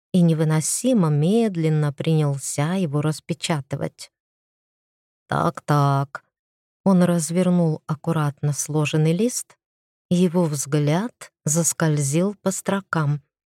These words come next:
"Здесь написано: Терра Аманда Керинг,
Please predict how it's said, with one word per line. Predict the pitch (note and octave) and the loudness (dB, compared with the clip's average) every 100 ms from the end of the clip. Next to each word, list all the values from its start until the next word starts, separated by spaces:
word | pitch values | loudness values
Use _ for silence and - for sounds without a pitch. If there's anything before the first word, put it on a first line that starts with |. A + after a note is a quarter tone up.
| _ _ _ _ _ _ _ _ | _ _ _ _ _ _ _ _
"Здесь | C#3 C3 B2 C3+ C3 | -2 0 2 2 2
написано: | D#3 F3 - C#3 - D3+ E3 F#3 _ _ _ _ | 0 0 0 -2 0 0 0 -2 _ _ _ _
Терра | - D3 E3 F#3 F#3+ G#3 G3+ | 0 2 2 0 -2 -4 -2
Аманда | D#3 D3 C#3+ C#3+ D#3+ F#3+ | 0 2 2 2 0 -2
Керинг, | - F3 D3+ D#3 F3 - - | -2 0 2 2 -2 -6 -18